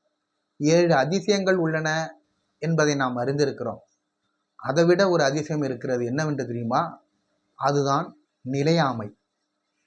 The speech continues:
"நேற்று இருந்தோர் இன்று இல்லை என்று பெருமைக்குரியது உலகம்" என்று வள்ளுவர் எழுதியிருக்கிறார். ஆமா, நேற்று இருந்த ஒருவர் இன்று இல்லாமல் இருக்கிறாரே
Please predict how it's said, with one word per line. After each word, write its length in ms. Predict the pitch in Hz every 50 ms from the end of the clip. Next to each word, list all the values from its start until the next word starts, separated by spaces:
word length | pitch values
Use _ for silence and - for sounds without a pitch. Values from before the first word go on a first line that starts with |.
| _ _ _ _
"நேற்று 540 | - 127 131 135 147 165 170 170 - 175 170
இருந்தோர் 680 | 160 160 170 180 175 175 196 202 214 226 226 226 - -
இன்று 360 | - 170 170 180 175 170 165
இல்லை 520 | 147 147 175 180 185 180 180 175 170 - _ _ _
என்று 680 | - 143 156 165 165 156 139 143 139 135 123 127 - _ _ -
பெருமைக்குரியது 680 | 156 175 196 208 202 202 - 185 170 170 160 156 151
உலகம்" 500 | 139 139 139 147 139 139 139 135 123 107 -
என்று 220 | - 139 143 143
வள்ளுவர் 380 | 127 127 135 156 170 170 160 135
எழுதியிருக்கிறார். 600 | 131 131 127 135 135 123 113 123 110 - 80 - - _ _ _ _ _ _ _ - 123
ஆமா, 300 | 135 139 135 123 104 113 - _ _ _ _ _ _ _ _ _
நேற்று 720 | - 117 127 151 170 165 170 - - 170 160 156 147 139 127
இருந்த 500 | 135 143 170 180 170 165 156 143 127 107 104
ஒருவர் 540 | 127 143 147 151 180 190 196 165 156 - _ _ _ _ _ _ _ _ _ -
இன்று 420 | 143 156 170 175 165 151 147 120
இல்லாமல் 460 | 120 139 160 190 190 196 196 196 185
இருக்கிறாரே 720 | 170 156 151 143 - 147 139 131 123 120 113 110 101 -